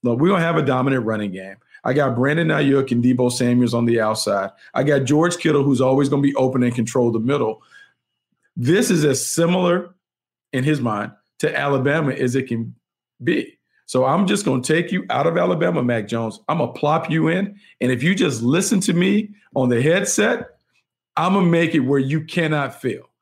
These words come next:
And the system is going to overwhelm everybody else.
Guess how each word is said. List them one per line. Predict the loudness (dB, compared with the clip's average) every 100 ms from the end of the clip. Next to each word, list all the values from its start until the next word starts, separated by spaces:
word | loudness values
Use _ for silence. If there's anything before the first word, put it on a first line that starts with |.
| _ _
And | -4 -2
the | -2
system | -2 -2 -2 0 0 0 0 -4 -12 _ -2
is | 0
going | 2 2 2 0
to | -2 -2
overwhelm | 2 2 4 2 2 0 0 -2 -6 -4
everybody | 0 0 0 0 0 0
else. | 0 -2 -10